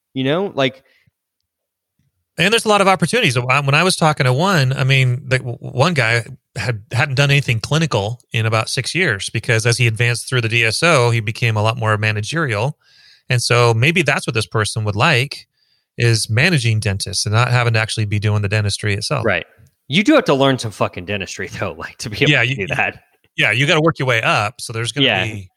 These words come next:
Speaker 1: Cranking it for five months is not gonna be like, "Oh, I, I got everything now. Like, I'm ready, I'm ready
Speaker 2: A
Speaker 1: to
Speaker 2: little
Speaker 1: fucking
Speaker 2: early.
Speaker 1: pitch." Uh,
Speaker 2: Maybe early.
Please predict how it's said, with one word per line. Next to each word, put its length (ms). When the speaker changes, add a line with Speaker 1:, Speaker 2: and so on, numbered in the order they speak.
Speaker 1:
Cranking 380
it 120
for 100
five 300
months 280
is 100
not 180
gonna 140
be 180
like, 200
"Oh, 160
I, 300
I 40
got 200
everything 400
now. 220
Like, 160
I'm 120
ready, 260
I'm 140
ready 140
Speaker 2:
A 40
Speaker 1:
to 60
Speaker 2:
little 140
Speaker 1:
fucking 140
Speaker 2:
early. 180
Speaker 1:
pitch." 340
Uh, 320
Speaker 2:
Maybe 160
early. 360